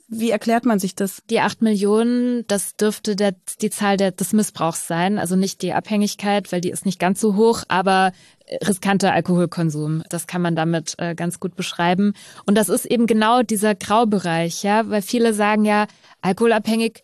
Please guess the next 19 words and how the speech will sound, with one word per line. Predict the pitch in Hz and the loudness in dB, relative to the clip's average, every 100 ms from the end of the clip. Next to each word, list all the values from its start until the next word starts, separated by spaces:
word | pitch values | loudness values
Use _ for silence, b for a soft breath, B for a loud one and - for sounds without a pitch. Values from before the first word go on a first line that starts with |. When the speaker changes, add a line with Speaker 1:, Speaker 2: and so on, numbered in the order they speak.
| - | -4
Speaker 2:
nein, | 190 175 170 | 0 0 0
ich | 170 | -2
nicht. | 175 156 - - B | 0 -2 -4 -12 B
Und | 196 | -2
ich | 226 | 2
verstehe | 247 - 302 | 0 2 2
das | 247 - | 0 2
auch | 160 160 | 0 0
so. | 180 180 | -2 -2
Ich, | - - | -2 -6
ich | - | -2
habe | 220 | 2
ja | 214 | 4
selbst | 220 226 220 | 2 2 0
ein | |
Problem | 196 180 175 175 | 0 0 0 0
mit | 170 | -2
dem | 165 | -4
Begriff. | 160 - 165 | -6 -6 -8